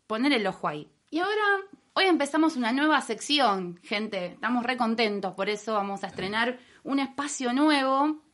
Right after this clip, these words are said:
por fuera de las recomendaciones que siempre se desprenden de los festivales,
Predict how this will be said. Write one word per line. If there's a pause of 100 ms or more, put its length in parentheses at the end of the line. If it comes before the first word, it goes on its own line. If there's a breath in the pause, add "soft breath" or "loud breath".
por
fuera
de
las
recomendaciones
que
siempre
se
desprenden
de
los
festivales,